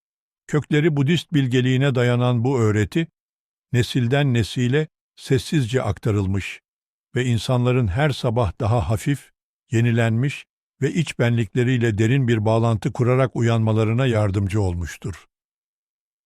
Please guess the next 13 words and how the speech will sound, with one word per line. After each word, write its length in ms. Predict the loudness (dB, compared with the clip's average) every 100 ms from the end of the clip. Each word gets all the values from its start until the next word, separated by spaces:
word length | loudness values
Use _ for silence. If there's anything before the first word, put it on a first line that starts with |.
| _ _ 0
Bunun 220 | 2 2
sırrı, 600 | 2 0 0 0 0 -2 -6 _ _ 0
doğal 300 | 2 2 0
içerikleri 920 | -6 -2 0 0 -2 -2 0 0 -2 -6 _ -2
bilinçli 520 | 2 2 0 -2 0
bir 160 | 0 2
niyetle 420 | 2 0 0 -2
harmanlayan 840 | 0 0 0 0 0 0 0 -2 -8 _ -6
kısa 320 | -4 -2 0
bir 120 | 0
gece 340 | 0 0 2 0
ritüelinde 640 | 0 0 0 0 0 0
gizli. 500 | 0 -2 -2 -6 -8